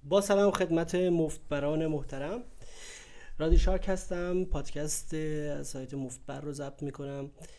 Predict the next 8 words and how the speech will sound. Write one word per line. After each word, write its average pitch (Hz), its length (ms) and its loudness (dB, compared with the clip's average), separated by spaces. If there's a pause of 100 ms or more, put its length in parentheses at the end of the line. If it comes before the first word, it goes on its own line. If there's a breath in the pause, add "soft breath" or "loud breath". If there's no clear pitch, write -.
(840 loud breath)
اه، 123 680 -6
به 120 240 -6
تاریخ 131 720 -8 (1800)
بیست - 280 -14
و 127 40 -14
چهارم 123 600 -10
ماه 120 240 -10
مه 123 320 -2